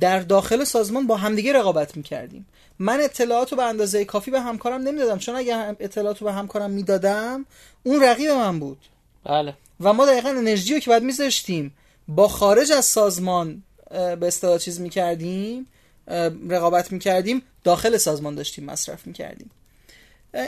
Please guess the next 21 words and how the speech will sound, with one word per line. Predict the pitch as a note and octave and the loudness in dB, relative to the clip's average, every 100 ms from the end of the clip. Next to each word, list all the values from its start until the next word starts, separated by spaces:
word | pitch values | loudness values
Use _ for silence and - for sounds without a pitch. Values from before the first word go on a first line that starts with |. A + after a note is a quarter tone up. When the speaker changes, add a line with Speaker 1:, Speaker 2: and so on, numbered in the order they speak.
| - | -6
Speaker 1:
این | E4+ | -6
خیلی | - E4+ D#4+ B3+ | -2 0 2 0
نکتهٔ | F#3+ G3+ | 0 -2
مهمیه | F#3+ F#3+ E3+ F3 F3 F3 | -2 -2 -4 -4 -6 -8
که | - | -6
ما | G3 A3 | -6 -2
ببینیم، | A#3 B3 C4 C4 | -2 -2 -4 -8
ببینیم | A#3 A#3+ B3+ G#3 | -8 -8 -8 -8
یه | G3+ A#3+ | -8 -8
اتفاق، | - G3 - F#3 F3 - G3+ G#3+ | -6 -8 -8 -12 -8 -4 -4 -2
اه، | G#3+ A3 A3 A3 A#3 _ _ _ _ D#3+ | -4 -4 -4 -8 -12 _ _ _ _ -10
یعنی | E3 D#3 D#3 D#3 F#3 | -6 -6 -6 -6 -4
یه | |
تصمیم | A3+ - E3+ - G3 A3 A3 G3 | -6 -6 -8 -6 -6 -8 -8 -8
به | |
نسبت | F3+ E3 - - F#3+ - - - - | -8 -6 -8 -6 -8 -10 -20 -20 -12
شاید | - A#3+ | -8 -8
خیلی | - G#3+ G#3 | -6 -6 -4
هم | A#3+ A#3 | -6 -4
بزرگ | F#3 E3 G3 G3+ | -2 0 0 0
نیست. | G#3+ G3+ D3 - | -4 -6 -6 -8